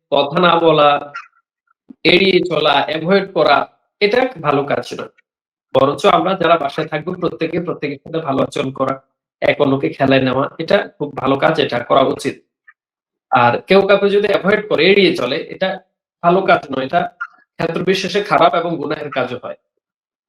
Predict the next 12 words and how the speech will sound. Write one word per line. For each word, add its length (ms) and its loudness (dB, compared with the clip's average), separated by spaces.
কাউকে 380 0
কষ্ট 260 -2
দেওয়া 280 2
যাবে 260 -2
না, 160 -8
ইসলাম 340 0
কাউকে 300 2
কষ্ট 260 -4
দিতে 260 -2
শেখায়নি। 440 -2
আল্লাহ 260 0
তাআলা 280 2